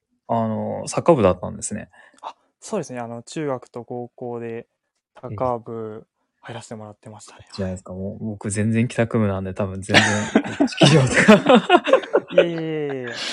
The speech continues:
Speaker 3: や。
Speaker 2: サッ-、サッカー、ま-、漫画の話もあるんで、
Speaker 1: 完全に。
Speaker 2: 今回は。
Speaker 1: いや。
Speaker 3: 大丈夫です。大丈夫。ここはもう、学生時代、サッカー部だろうと、帰宅部だろうと、バレー部だろうと、熱く盛り上がれるね、
Speaker 2: そうです。
Speaker 3: ラジオ会になっておりますので。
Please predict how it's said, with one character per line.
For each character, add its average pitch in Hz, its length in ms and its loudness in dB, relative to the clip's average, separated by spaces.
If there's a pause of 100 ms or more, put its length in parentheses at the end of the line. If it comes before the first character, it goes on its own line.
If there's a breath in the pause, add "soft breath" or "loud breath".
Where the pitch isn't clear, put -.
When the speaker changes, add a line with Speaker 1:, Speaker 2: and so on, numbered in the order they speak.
(200 loud breath)
Speaker 3:
や。 - 140 0
Speaker 2:
サ - 120 -18
ッ-、 - 20 -14 (280)
サ 143 80 -18
ッ - 40 -20
カ 143 120 -10
ー、 - 20 -8
ま-、 135 180 -4
漫 156 240 -2
画 165 100 -4
の 160 80 -6
話 156 240 -6
も - 40 4
あ 120 40 6
る 127 60 0
ん 123 60 -2
で、 123 60 -2
Speaker 1:
完 120 160 -2
全 107 140 -14
に。 110 100 -14
Speaker 2:
今 110 180 -12
回 104 200 -14
は。 107 80 -20
Speaker 1:
い 131 80 -4
や。 101 100 2
Speaker 3:
大 95 220 2
丈 87 60 0
夫 - 20 -2
で 80 80 -4
す。 - 240 -16 (160)
大 92 140 -2
丈 82 80 -12
夫。 - 40 -14
こ - 140 -4
こ 131 100 -2
は 123 100 2
も 113 480 -2
う、 - 80 -20 (160)
学 101 200 0
生 131 220 -2
時 117 100 -12
代、 95 240 2
サ - 140 -14
ッ - 100 -16
カ - 120 -2
ー 120 40 -4
部 113 60 -2
だ 117 100 2
ろ 127 160 0
う 131 60 -10
と、 131 120 -4
帰 - 80 -12
宅 143 220 -4
部 139 80 -6
だ 139 100 -2
ろ 143 120 -2
う 143 40 -8
と、 139 100 -4
バ 123 140 2
レ 147 100 -2
ー - 20 -4
部 139 80 -4
だ 139 100 2
ろ 147 80 0
う 143 60 -6
と、 131 280 0 (360)
熱 - 200 -2
く 113 60 -8
盛 104 80 -6
り 101 60 -2
上 98 60 -2
が 98 60 -6
れ 87 80 -6
る 71 80 -14
ね、 71 160 -14 (640)
Speaker 2:
そ - 140 -18
う - 20 -20
で 101 60 -6
す。 - 0 -
Speaker 3:
ラ 98 40 -4
ジ 95 80 -6
オ 90 40 -4
会 92 120 -4
に 82 40 -12
な 80 60 -4
っ - 20 -20
て - 80 -14
お 76 40 -8
り 73 60 -12
ま 76 60 -12
す - 100 -14
の 71 60 -10
で。 69 180 -10